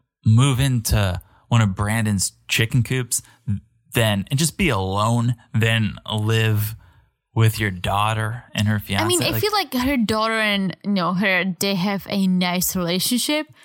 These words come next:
Speaker 1: I know.
Speaker 2: And listen, I would love to live with my parents for a few months.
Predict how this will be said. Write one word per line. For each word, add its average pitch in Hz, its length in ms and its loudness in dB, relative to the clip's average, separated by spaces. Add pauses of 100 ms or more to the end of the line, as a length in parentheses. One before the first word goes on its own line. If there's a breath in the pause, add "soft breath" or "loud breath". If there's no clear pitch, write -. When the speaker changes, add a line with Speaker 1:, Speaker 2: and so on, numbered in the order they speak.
(200 loud breath)
Speaker 1:
I 110 40 2
know. 98 140 4 (140)
Speaker 2:
And 147 100 2
listen, 240 340 2 (360 loud breath)
I 349 160 2
would 381 120 0
love 277 240 -2
to 302 80 -2
live 233 220 -2
with 220 140 0
my 202 220 0
parents 233 420 0
for 196 160 -4
a 190 60 -2
few 190 220 -6
months. 190 440 -2